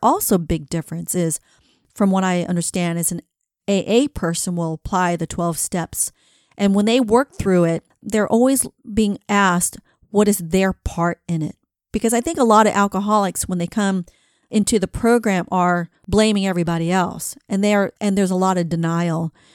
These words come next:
And they really don't see their role in, in terms of how alcohol has consumed them. And, and it's really about when they look and they apply the twelve steps,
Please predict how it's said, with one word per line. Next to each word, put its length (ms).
And 80
they 60
really 220
don't 200
see 260
their 300
role 720
in, 380
in 140
terms 320
of 280
how 360
alcohol 500
has 120
consumed 580
them. 380
And, 420
and 140
it's 160
really 320
about 400
when 240
they 140
look 320
and 160
they 100
apply 380
the 100
twelve 260
steps, 560